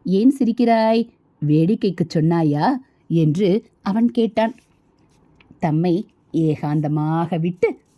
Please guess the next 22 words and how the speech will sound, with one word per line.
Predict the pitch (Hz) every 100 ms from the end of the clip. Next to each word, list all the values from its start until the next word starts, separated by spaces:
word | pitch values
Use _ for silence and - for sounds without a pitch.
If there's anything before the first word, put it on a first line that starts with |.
| -
அவன் | 170 156 151
நகர்ந்தால் | 151 160 156 160 180 233 - _
போதுமென்று | - 147 151 160 147 175 302 -
அவர், | 147 175 180 254 _ _ -
"நிஜமாக | 160 151 147 143 147 196 381 285 _ _ -
அது | 156 214 185 240 _ -
இங்கே | 240 233 170 233
இருக்கிறது. | 233 233 240 220 226 - _ _ _ _
ஆனால் | - 156 151 175 208 _ -
உன்னால் | 180 175 165 233
பார்க்க | 226 233 254
முடியாது. | 233 226 226 214 226 _ _ _ _ -
உன் | 196 151
வேலையை | 156 180 233 226
பார்த்து | 170 165 -
கொண்டு | 254 220 240
போ" | 233 226 220 _ _ -
என்றார். | 233 214 226 220 _ _ _ _ _
"அப்படியா | - - 196 202 196 175
சொன்னேன்? | 185 214 392 - _ _
நாளைக்கு | 185 180 180 170 143 160
சாயங்காலத்துக்குள் | - 156 160 190 180 160 151 160 - 220